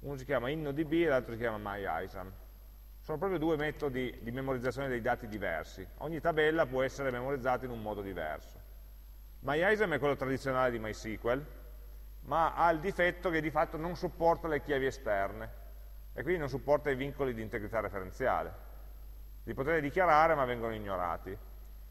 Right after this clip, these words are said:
Ma d'altro canto ha il vantaggio che è molto più veloce perché non fa tutti quei controlli. Se invece vogliamo creare un database che abbia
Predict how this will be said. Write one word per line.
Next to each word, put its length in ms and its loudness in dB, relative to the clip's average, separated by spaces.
Ma 140 2
d'altro 300 4
canto 260 6
ha 40 4
il 60 4
vantaggio 300 4
che 60 0
è 20 0
molto 200 -2
più 100 -6
veloce 420 0
perché 240 -6
non 120 -4
fa 100 -4
tutti 300 -6
quei 140 -2
controlli. 520 -2
Se 120 -6
invece 300 0
vogliamo 260 4
creare 380 6
un 60 -4
database 540 2
che 140 0
abbia 420 4